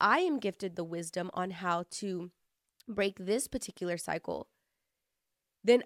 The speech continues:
I will help my mother get to that wisdom. Instead of looking at it as, like, she's supposed to be teaching me because she's my mother. What she couldn't heal in her, because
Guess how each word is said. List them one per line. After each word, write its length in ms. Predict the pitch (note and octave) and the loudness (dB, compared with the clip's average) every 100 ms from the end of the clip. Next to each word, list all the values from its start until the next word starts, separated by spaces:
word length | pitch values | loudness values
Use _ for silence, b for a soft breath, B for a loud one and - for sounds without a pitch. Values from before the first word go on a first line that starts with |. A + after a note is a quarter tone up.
| - | 4
I 220 | G#3+ D4 | 4 4
will 240 | B3 A#3+ | 2 -2
help 280 | A3 A#3 - | -2 -2 -2
my 220 | A3 G3 | -2 -2
mother 560 | G3 F#3+ A#3 F3+ D#3 F#3 _ _ _ _ - | 0 0 2 0 -4 -12 _ _ _ _ -2
get 220 | G#3 A3+ | 2 2
to 120 | - | 0
that 240 | G3+ F#3 - | 0 0 0
wisdom. 500 | F#3 F3 - - G3+ _ _ _ _ | -4 -4 -8 -14 -16 _ _ _ _
Instead 400 | - A3+ - C4 | -4 -2 0 0
of 120 | B3+ G3 | 0 -2
looking 460 | G#3 C4 D4 A#3+ | -2 -2 0 0
at 160 | G3 F3+ | 2 2
it 100 | F#3 | 0
as, 240 | G3 F#3+ F#3+ | 0 -2 -2
like, 260 | F3 - _ - | -4 -6 _ -10
she's 420 | - - C4+ C4 | -6 -2 -2 -2
supposed 300 | A3 G#3 G3+ | -4 -6 -8
to 40 | |
be 120 | G3 | -8
teaching 360 | F#3+ G3 - F3+ | -10 -10 -10 -8
me 140 | F#3+ | -8
because 320 | F3+ F3+ - - | -8 -12 -12 -12
she's 340 | - G#3 F3+ | -8 -8 -6
my 180 | F3+ E3 | -4 -4
mother. 380 | E3 D3+ - - _ - | -4 -6 -10 -14 _ 2
What 100 | A3 | 2
she 240 | - D#4 | 2 -2
couldn't 380 | D4+ - D4+ C#4 | -4 -4 -2 -2
heal 320 | A#3+ C4+ C4 | -4 -2 0
in 120 | A3 | -2
her, 520 | G3+ - G#3+ D#3 G3+ - _ _ _ _ _ _ _ | -4 0 0 0 -4 -12 _ _ _ _ _ _ _
because 300 | G3+ G#3+ G3+ | -6 -4 -4